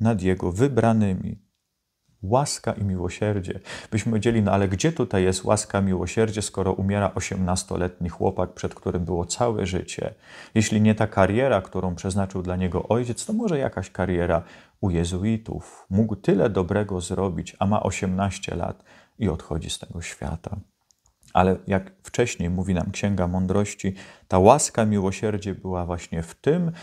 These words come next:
żeby ten świat go nie zepsuł, żeby nie stracił tej gorliwości, tej miłości, żeby mógł spotkać się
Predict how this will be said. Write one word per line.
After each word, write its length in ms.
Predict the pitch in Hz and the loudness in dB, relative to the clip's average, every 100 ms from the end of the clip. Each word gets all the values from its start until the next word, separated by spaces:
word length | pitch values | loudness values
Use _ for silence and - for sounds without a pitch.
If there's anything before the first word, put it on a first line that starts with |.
| - - | -14 -6
żeby 240 | 101 92 | -4 -2
ten 180 | 95 95 | -2 -2
świat 340 | - 110 98 | -2 -4 -2
go 120 | 95 90 | -2 0
nie 160 | 87 | 0
zepsuł, 460 | 85 87 - - 87 | 0 -2 -4 -10 -6
żeby 220 | 82 92 | 0 2
nie 80 | 95 | 2
stracił 420 | - 95 95 87 | 2 0 0 0
tej 220 | 113 113 | 2 2
gorliwości, 720 | 101 98 95 87 90 - - | 2 0 0 -2 -4 -6 -10
tej 200 | - 82 | -6 -4
miłości, 580 | 82 80 82 85 - - | -4 -6 -6 -10 -12 -10
żeby 200 | 80 85 | -4 0
mógł 200 | 104 - | 0 -2
spotkać 500 | - 104 101 - 87 | -2 -2 -2 -4 -6
się 180 | - | -6